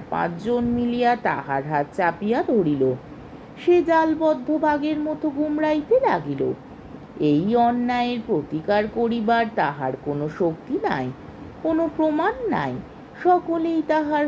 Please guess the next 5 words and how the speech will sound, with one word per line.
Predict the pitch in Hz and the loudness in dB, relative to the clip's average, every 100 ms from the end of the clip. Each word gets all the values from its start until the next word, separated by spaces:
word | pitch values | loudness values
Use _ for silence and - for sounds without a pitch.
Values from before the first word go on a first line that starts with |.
| 294 | -2
সন্দেহকে | 233 156 139 175 220 240 240 - 247 247 | -2 -2 0 0 2 2 0 -4 -4 -2
উন্মত্ততা | 208 147 139 151 175 - 214 214 226 | 0 0 0 0 0 0 0 2 2
বলে | 220 226 226 233 233 | 2 2 2 2 0
উড়াইয়া | 160 135 139 135 151 233 320 | 0 2 2 2 2 0 0
দিবে। | 202 135 127 | -2 0 -4